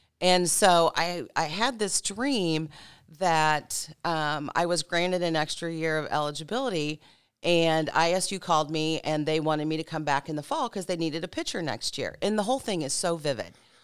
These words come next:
I worked out all summer. I mean, I'm fifty-four years old.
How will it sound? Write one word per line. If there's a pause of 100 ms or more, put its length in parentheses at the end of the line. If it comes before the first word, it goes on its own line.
(140)
I
worked
out
all
summer. (280)
I
mean,
I'm
fifty-four
years
old.